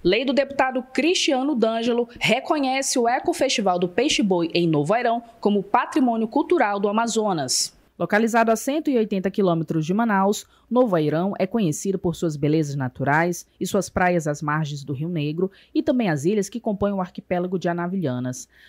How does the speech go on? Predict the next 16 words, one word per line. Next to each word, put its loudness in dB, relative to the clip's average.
Mas 0
além 4
da 2
riqueza 0
natural, 2
o 0
município -2
também 0
realiza -2
uma -4
importante -6
manifestação -4
cultural -2
para -2
a -4
região, -4